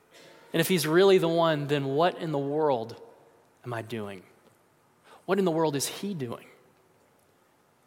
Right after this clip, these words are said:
And so he sends his messengers. And do you remember what Jesus says? He says, "The blind receive their sight, the lame walk, lepers are cleansed,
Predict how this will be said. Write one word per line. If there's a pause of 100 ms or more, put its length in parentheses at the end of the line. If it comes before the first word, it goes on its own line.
And
so
he
sends
his
messengers.
And
do
you
remember
what
Jesus
says? (1400)
He
says,
"The
blind
receive
their
sight, (680)
the
lame
walk, (460)
lepers
are
cleansed,